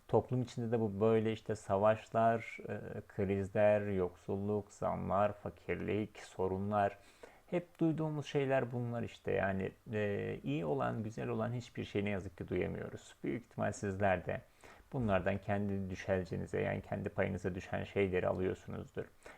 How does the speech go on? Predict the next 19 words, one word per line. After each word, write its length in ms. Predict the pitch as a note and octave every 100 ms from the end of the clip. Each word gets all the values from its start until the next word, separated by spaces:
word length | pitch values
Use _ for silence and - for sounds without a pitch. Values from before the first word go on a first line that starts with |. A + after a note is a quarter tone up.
| -
Ne 180 | G#2 C#3+
yazık 380 | C3+ G#2+ - -
ki 80 |
alıyorsunuzdur, 640 | F#2+ F#2 F2+ - G2 G2 -
onu 180 | G2 G2+
da 100 | G#2
söyleyeyim 480 | - G#2+ G2 G#2+ C3
ama 200 | C3+ - _ - - - - - _ _
ne 100 | A#2
yapabiliriz 500 | D#3+ F3 A2+ F#2+ F#2
arkadaşlar? 580 | F#2+ F#2+ G2 F#2 - F2+ F2 -
Biz 260 | B2+ A#2+ - -
bunu 300 | A2+ B2 A#2
aşmak 440 | G#2+ - A#2 A#2
için, 400 | - - F2+ E2+ E2
e, 160 | A2 G#2+
işte 260 | G#2+ - -
kıtlığı, 1000 | - A3 A3 - A2 A2+ A2+ G#2+ G#2+ -
sorunu, 840 | - - G#2 G#2 A2 A2+ A2 A2